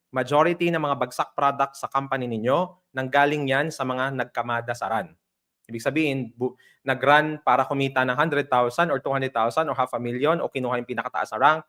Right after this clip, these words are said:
Tapos, malaki yung, di ba, marami, maraming volume yun. Siya lang. Wala kasing tao. Siya lang.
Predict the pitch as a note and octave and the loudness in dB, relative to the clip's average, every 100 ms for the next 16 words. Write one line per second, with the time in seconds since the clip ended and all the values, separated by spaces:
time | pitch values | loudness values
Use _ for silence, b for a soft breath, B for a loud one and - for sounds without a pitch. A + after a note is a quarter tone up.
0 | _ _ _ - D3 C#3+ C#3+ C#3+ A#2+ A#2 | _ _ _ 2 2 4 0 -2 -2 -2
1 | C3+ C3+ C3+ C3 A#2 C3+ C#3+ A#2+ A#2+ B2+ | 0 0 -2 -4 -2 2 2 2 2 -2
2 | B2 _ _ _ B2 B2 B2+ B2 A#2+ C#3 | -6 _ _ _ -2 -2 0 -2 0 0
3 | F3 B2 - B2 D#3 A2+ - A2+ G#2+ - | -2 -2 -2 2 2 2 -4 -2 -2 -4
4 | C3 B2 A#2+ D3+ B2+ C3+ D#3+ A#2 | -2 0 2 0 -2 2 2 2